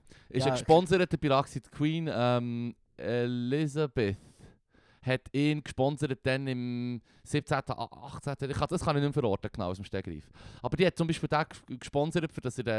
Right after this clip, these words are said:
Speaker 1: äh, die Spanier und die Franzosen und alle tut stressen quasi. Oder?
Speaker 2: Okay.
Speaker 1: Und die
Speaker 2: Ah,
Speaker 1: hat
Speaker 2: hure
Speaker 1: dem Geld gegeben
Speaker 2: geil.
Speaker 1: und der hat geradet und der hat dann die, die, die, das, das, das Gut auch wieder zurückgegeben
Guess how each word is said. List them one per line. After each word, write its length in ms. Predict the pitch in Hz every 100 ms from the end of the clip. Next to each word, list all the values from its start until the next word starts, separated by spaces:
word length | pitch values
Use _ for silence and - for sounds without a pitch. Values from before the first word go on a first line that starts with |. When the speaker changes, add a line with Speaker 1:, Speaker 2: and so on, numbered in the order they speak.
| 110
Speaker 1:
äh, 40 |
die 100 | 101
Spanier 520 | - 131 139 151 147 143 120 _ _ _ _
und 120 | 127
die 40 | -
Franzosen 720 | 127 117 135 131 139 - 131
und 160 | 113 95
alle 540 | 117 127 131 127 127
tut 180 | 117 -
stressen 480 | - 110 110 - 98
quasi. 420 | - 80 - 80 - _ _ _ _ _ _ -
Oder? 160 | 85 92 107
Speaker 2:
Okay. 260 | 135 151 202 - -
Speaker 1:
Und 220 | 120 117
die 60 | 139
Speaker 2:
Ah, 20 |
Speaker 1:
hat 80 | 147
Speaker 2:
hure 100 | 139
Speaker 1:
dem 120 | 139
Geld 380 | 143 147 175 -
gegeben 0 | 156 151 147
Speaker 2:
geil. 100 | 139
Speaker 1:
und 60 | 131
der 220 | 143 147
hat 160 | 131
geradet 520 | - 156 180 180 165 131
und 140 | 127
der 100 | 135
hat 120 | 127 -
dann 240 | 127 127
die, 360 | 117 110 107 104
die, 200 | 107 101
die, 320 | 101 98 95
das, 200 | 98 -
das, 220 | - 104 -
das 200 | 104 -
Gut 280 | 117 123 107
auch 80 |
wieder 160 | 110 104 - -
zurückgegeben 640 | 120 120 - 110 104